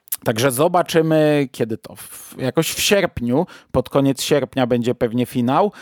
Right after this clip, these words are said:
Ym, ja bardzo, bardzo na niego czekam. I to by było na tyle. O tych sześciu odcinkach opowiem wam, gdy one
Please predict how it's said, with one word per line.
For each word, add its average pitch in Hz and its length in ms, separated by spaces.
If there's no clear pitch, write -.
Ym, 123 1900
ja 143 220
bardzo, 139 800
bardzo 117 640
na 113 220
niego 107 280
czekam. - 460
I 349 80
to 339 160
by 302 60
było 262 180
na 220 100
tyle. 123 260
O 151 80
tych 208 160
sześciu 233 320
odcinkach 185 440
opowiem 156 520
wam, 131 360
gdy 123 480
one 120 400